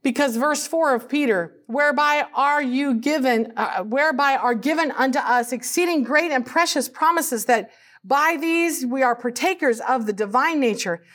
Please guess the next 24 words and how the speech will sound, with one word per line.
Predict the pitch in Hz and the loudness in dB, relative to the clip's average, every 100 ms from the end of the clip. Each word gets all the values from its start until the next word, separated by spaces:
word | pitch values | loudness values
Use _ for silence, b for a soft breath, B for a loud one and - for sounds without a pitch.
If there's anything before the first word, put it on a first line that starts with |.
| B - | B -2
having | 330 370 392 | 2 2 2
escaped | 294 247 - - 392 403 | 0 -2 -2 0 2 0
the | 269 | -4
corruption | - 277 330 359 311 262 | -2 2 2 2 -2 0
that | 254 | 0
is | 240 | 0
in | 294 | 0
the | 285 | 0
world | 262 294 294 185 | 2 2 0 -2
through | 247 226 | -2 0
lust." | 214 240 - - _ _ _ _ _ B B | 2 0 -6 -14 _ _ _ _ _ B B
Lust | 240 294 403 440 - | -2 0 0 -2 -2
is | 392 392 370 269 - _ _ _ _ _ _ _ | 2 2 2 -2 -14 _ _ _ _ _ _ _
what | 311 320 240 | 0 0 0
gets | 359 - | 0 0
you | 320 262 247 240 - _ - | 0 2 0 -2 -12 _ -2
into | 302 277 | 0 0
the | 262 | 0
world | 262 254 | 2 0
system | 240 311 - 196 156 - _ _ _ _ _ _ | 0 -4 -2 -2 -2 -8 _ _ _ _ _ _
and | 240 226 | -6 -2
pride | 277 285 | 0 0
of | 254 | 0
life. | 277 226 151 - | 0 -2 -6 -20